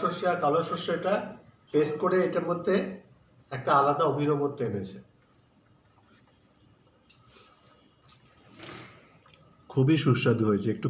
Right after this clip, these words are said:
কুমড়োটা খাই, একটু মাছটা নিচ্ছে। দেখেছো মাছটা কত সুন্দর? আমাদের বাজার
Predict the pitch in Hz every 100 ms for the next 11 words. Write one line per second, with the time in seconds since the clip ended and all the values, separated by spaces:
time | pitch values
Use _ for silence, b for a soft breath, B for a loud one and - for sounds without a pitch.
0 | 135 123 123 127 131 131 143 190 - -
1 | - - - - _ _ _ _ _ _
2 | - - _ 127 139 120 113 113 - -
3 | 151 - - 104 - - _ _ - -
4 | _ _ _ _ _ _ _ _ _ _
5 | 156 - _ _ _ _ _ _ _ _
6 | _ _ 107 117 127 147 110 98 120 110
7 | 107 - 110 101 110 135 - - _ -
8 | _ _ _ _ _ _ _ _ _ _
9 | _ _ _ 110 113 131 120 120 135